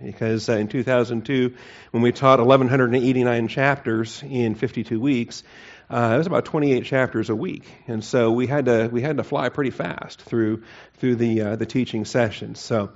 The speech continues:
even faster than one chapter per Sunday, as, uh, as we're doing today. So today we can slow down a little bit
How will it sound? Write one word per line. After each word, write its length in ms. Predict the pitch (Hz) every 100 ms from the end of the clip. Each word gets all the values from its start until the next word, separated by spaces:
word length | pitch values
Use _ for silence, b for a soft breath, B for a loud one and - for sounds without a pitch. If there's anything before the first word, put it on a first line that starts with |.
| b
even 260 | - 139 135
faster 420 | - 131 127 131
than 180 | 117 110
one 180 | 120 117
chapter 480 | 120 117 113 110 104
per 220 | - 101
Sunday, 420 | - 156 101 98 b b b _
as, 260 | 113 104 107
uh, 220 | 104 107
as 180 | 120 107
we're 120 | 110
doing 220 | 107 110 107
today. 260 | 113 120
So 140 | - 117
today 560 | 123 170 233 131 175 B B B
we 80 | 123
can 120 | 139
slow 220 | - 143
down 220 | 131 123
a 40 | 120
little 140 | 117
bit 300 | 104 131 -